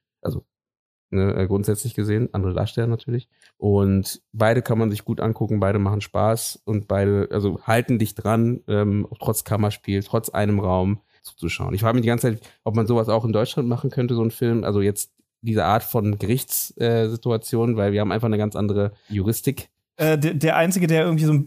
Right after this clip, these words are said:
Speaker 2: annähernd in so eine Richtung geht, der mir einfällt, ist, äh, mit, äh, unter anderem Florian David Fitz, äh, Terror, ihr Urteil. Die haben dann noch dieses Gimmick, dass es am Ende so ein interaktives Ende ist. Das war auch bei dem Theaterstück, das habe ich irgendwann auch mal,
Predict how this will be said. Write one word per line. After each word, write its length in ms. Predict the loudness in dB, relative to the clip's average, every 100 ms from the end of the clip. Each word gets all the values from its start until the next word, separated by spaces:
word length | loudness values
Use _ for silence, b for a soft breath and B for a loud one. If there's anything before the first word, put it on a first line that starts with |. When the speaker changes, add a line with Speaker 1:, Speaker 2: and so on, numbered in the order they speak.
| 0
Speaker 2:
annähernd 420 | 2 4 4 4
in 80 | 2
so 80 | 4
eine 120 | 2
Richtung 260 | 2 2
geht, 220 | 2 2 2
der 60 |
mir 120 | 2
einfällt, 360 | 2 2 0 -2
ist, 440 | -2 -2 -2 -4
äh, 320 | -2 0 2 4
mit, 500 | 2 0 -6 -6 -2
äh, 140 | 0
unter 300 | 2 2 2
anderem 160 | 2 2
Florian 320 | 2 2 2
David 180 | 2 0
Fitz, 460 | 0 -2 -2 -6 0
äh, 180 | 2 0
Terror, 520 | 0 0 4 4 4
ihr 220 | 2 2
Urteil. 600 | 2 2 2 2 4 4
Die 200 | 4 4
haben 140 | 4
dann 120 | 4 2
noch 140 | 0
dieses 320 | 0 0 2
Gimmick, 320 | 2 2 2
dass 160 | 2 2
es 80 | 2
am 100 | 2
Ende 240 | 2 2
so 80 | 2
ein 100 | 2
interaktives 760 | 2 2 2 2 0 0 2 2
Ende 240 | 2 2
ist. 160 | 2 0
Das 100 | 0
war 60 |
auch 80 | 2
bei 100 | 2
dem 140 | 2
Theaterstück, 500 | 2 2 2 0 -2
das 160 | -4 -2
habe 100 | -2
ich 60 | -2
irgendwann 300 | 0 2 2
auch 80 |
mal, 300 | 2 4 2